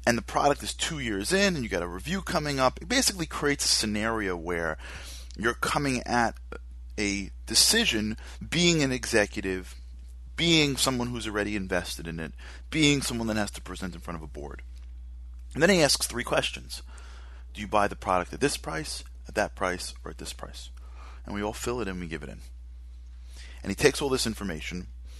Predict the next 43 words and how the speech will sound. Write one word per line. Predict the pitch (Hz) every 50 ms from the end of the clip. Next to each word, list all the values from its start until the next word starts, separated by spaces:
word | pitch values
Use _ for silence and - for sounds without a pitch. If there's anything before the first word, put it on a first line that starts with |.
| - - - - - - - - - - - -
and | 107 107 104 104
he | 101 104
teaches | - 127 120 - - 107
his | 104 -
first | - - 90 82 - -
class. | - 65 62 - - - - - - - - - - - - - - - - - - - - - - - - -
And | 117
he | 123
comes | - 170 175 165 175
in | 170
in | 160 151
the | 131
second | - - 117 110 - 110 95
class, | - 87 82 82 -
and | - -
he | 95
puts | - - - 156 - 131
on | 117 113
the | 110
board, | 101 98 101 95 92 85
I'll | 85
never | 87 95 104 107
forget, | - - 95 98 69 76 76 67 62 - - - - - - - - - - - - - - - -
there | - 95
were | 90
two | - - - 151 156 139
graphs. | 113 117 113 101 80 71 - - - - - - - - - - - - - - - - - - - - - - - - - - - - - - - - -
And | - 110 117
one | 131 151 185 175
graph | 127 117 101 98 101 -
showed | - - - - 127 120 113 110
how | 107 - 135 143 156
many | 170 170 170
students | 156 - - 127 120 120 113 113 - - -
made | - 110 104 104 92
those | 95 98 -
choices | - - 98 85 80 - - 78 - - - - - - - - - - - - - - - - - - - - - - - - -
when | - 104
you | 104 104
got | 110 104
the | - 110
first | - - 113 110 - -
paper. | 87 80 - - - -